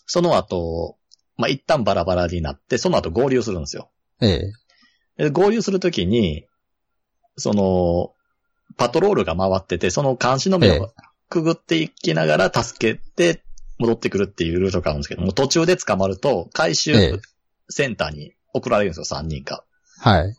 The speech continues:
Speaker 1: で、その時に服全部脱がされて、皮膚のテクスチャーとか全部剥がされた状態で、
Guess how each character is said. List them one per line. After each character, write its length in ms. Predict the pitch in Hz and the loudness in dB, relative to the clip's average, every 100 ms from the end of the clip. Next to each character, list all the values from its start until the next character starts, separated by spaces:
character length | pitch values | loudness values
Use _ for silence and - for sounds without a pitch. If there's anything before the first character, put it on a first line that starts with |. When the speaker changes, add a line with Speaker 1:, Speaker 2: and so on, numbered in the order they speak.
| _ | _
Speaker 1:
で、 60 | 147 | -2
そ 100 | 202 | 0
の 80 | 202 | 2
時 200 | 175 101 | 2 2
に 200 | 110 90 | 2 0
服 260 | - - | 0 0
全 220 | 104 127 | 0 0
部 100 | 120 | -2
脱 120 | 85 82 | -6 -4
が 100 | 85 | -2
さ 120 | 85 | -2
れ 120 | 71 | -4
て、 340 | - 107 80 - | -2 0 0 -4
皮 160 | - | -4
膚 140 | - 190 | -2 0
の 100 | 127 | 4
テ 120 | 104 | 4
ク 60 | 92 | 4
ス 60 | |
チ 60 | 101 | 2
ャ 40 | |
ー 20 | |
と 60 | 80 | -2
か 60 | 71 | 0
全 140 | 120 | -2
部 60 | 95 | 0
剥 160 | 120 | 0
が 100 | 127 | 0
さ 180 | 120 131 | 0 0
れ 100 | 85 | 0
た 120 | 78 | -4
状 220 | - 95 | -4 -4
態 240 | 95 85 85 | -2 -4 -2
で、 340 | 135 110 80 | 0 0 -2